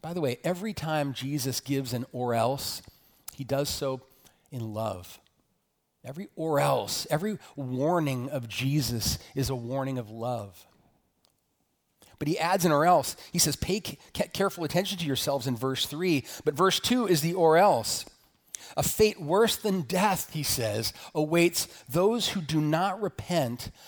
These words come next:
of participating in Satan's work in leading my little ones away from me into sin." Read it.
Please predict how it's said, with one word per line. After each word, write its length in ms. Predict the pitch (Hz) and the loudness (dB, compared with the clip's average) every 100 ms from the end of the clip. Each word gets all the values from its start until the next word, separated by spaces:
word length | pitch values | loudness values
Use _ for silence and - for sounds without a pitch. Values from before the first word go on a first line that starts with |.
| - - | -20 -12
of 140 | 143 - | -10 -4
participating 920 | 180 156 - 208 - 202 175 160 143 | -2 -2 0 2 2 0 2 2 2
in 120 | 131 | 0
Satan's 520 | 123 - 147 165 131 | 0 0 -2 -4 -6
work 600 | 123 135 185 156 113 - - _ - - - | -8 -8 -4 -4 -6 -12 -20 _ -20 -20 -10
in 260 | - 170 160 | -2 -2 0
leading 500 | 185 214 180 156 165 - _ _ _ _ | 2 6 4 4 -2 -10 _ _ _ _
my 300 | 135 165 196 | 0 4 4
little 300 | 202 202 175 | 6 4 2
ones 540 | 113 101 107 117 - - - _ _ - | -4 -8 -10 -10 -10 -12 -20 _ _ -12
away 300 | 139 143 160 | -4 -2 -2
from 300 | - - 131 | -4 -6 -4
me 160 | 117 | -2
into 160 | 110 113 | -2 0
sin." 440 | 120 - 156 107 - _ _ _ _ _ _ _ _ _ _ _ _ _ _ _ _ _ _ _ _ _ _ _ _ _ _ _ _ _ _ _ _ _ _ - | 0 -2 -6 -10 -14 _ _ _ _ _ _ _ _ _ _ _ _ _ _ _ _ _ _ _ _ _ _ _ _ _ _ _ _ _ _ _ _ _ _ -12
Read 220 | 147 180 | -6 -4
it. 120 | 113 | -6